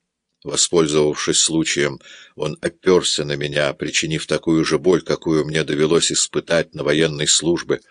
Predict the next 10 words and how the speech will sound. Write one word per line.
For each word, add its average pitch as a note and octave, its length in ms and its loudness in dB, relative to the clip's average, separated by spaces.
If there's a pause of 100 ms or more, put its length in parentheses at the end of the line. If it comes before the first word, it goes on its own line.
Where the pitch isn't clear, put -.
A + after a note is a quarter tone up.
(340)
с - 140 2
отдачей D2+ 680 0
семьдесят - 580 0
шестого, A#2+ 720 2 (920)
и C3 120 2
сказал, D3+ 480 4
как D3 260 -2
бы C3 100 -4
смягчая A2+ 600 0
укоризну: D2 760 -2